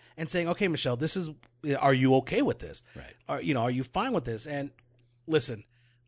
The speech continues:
Speaker 1: I am an extremely blessed individual. I mean that. I have an employer that gives me flexibility. I have a church leadership and a church body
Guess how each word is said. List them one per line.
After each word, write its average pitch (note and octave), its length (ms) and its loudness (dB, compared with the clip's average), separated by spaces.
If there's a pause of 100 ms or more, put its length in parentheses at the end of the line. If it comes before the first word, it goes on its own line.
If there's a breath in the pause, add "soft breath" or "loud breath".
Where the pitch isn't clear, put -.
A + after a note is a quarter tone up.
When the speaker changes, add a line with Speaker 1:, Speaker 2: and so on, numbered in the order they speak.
(140)
Speaker 1:
I F3 480 2
am C#3 160 -4
an B2+ 80 -6
extremely D#3 680 2
blessed A#2+ 300 -2
individual. G2 540 -8 (440 soft breath)
I C#3 180 0
mean C3+ 480 0
that. G2+ 240 -4 (120)
I B2+ 80 -6
have A#2+ 160 -2
an A#2 80 -4
employer D#3+ 760 0
that B2 300 -4
gives C3+ 200 -4
me C3+ 80 -4
flexibility. G#2+ 600 -6
I A#2+ 200 -10
have A#2 260 -8
a G2+ 60 -10
church - 500 -4
leadership C3+ 580 -4
and A#2+ 120 -10
a G#2+ 40 -12
church - 420 -4 (340 soft breath)
body A2+ 540 -2